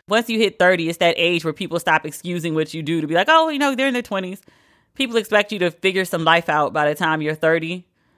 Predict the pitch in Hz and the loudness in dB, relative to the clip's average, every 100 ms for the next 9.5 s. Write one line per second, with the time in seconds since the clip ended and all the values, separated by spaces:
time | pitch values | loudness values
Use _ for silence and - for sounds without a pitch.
0 | _ _ - 170 175 165 175 220 156 160 | _ _ -4 -2 -2 2 4 4 2 -2
1 | 170 139 165 165 165 135 151 180 160 160 | 0 2 2 2 -4 -4 -2 0 0 -2
2 | 160 165 175 - - - - 214 294 - | -4 -4 -4 -8 -20 -20 -8 0 0 0
3 | - - _ _ _ 202 285 302 226 254 | -10 -14 _ _ _ 2 2 2 -2 -2
4 | 233 226 208 233 294 - 233 _ _ _ | -4 -2 0 0 0 -8 -20 _ _ _
5 | _ _ _ - 226 220 214 214 220 - | _ _ _ 0 0 0 2 2 2 0
6 | 202 220 240 254 - _ _ _ _ - | 0 0 -2 -8 -14 _ _ _ _ -6
7 | 202 208 190 180 165 190 190 180 208 196 | 2 2 2 2 4 4 4 2 2 -4
8 | 190 180 180 156 165 185 220 175 180 175 | -4 0 2 4 2 2 -2 -2 0 0
9 | 180 185 190 202 | -2 0 0 -2